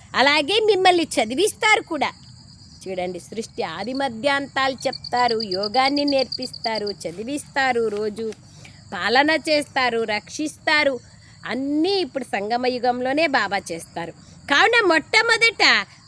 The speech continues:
బాబా, కావున మొట్టమొదట బాబా వస్తారు, శివ జయంతి జరుగుతుంది, ఆ తర్వాతనే గీతా జయంతి. ఆత్మలకు బాబా జ్ఞానాన్ని వినిపిస్తున్నారు కాబట్టి గీతా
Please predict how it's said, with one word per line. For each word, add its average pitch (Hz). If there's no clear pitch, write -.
బాబా, 320
కావున 349
మొట్టమొదట 453
బాబా 262
వస్తారు, 196
శివ 330
జయంతి 480
జరుగుతుంది, 233
ఆ 320
తర్వాతనే 427
గీతా 330
జయంతి. 214
ఆత్మలకు 480
బాబా 285
జ్ఞానాన్ని 311
వినిపిస్తున్నారు 226
కాబట్టి 311
గీతా 349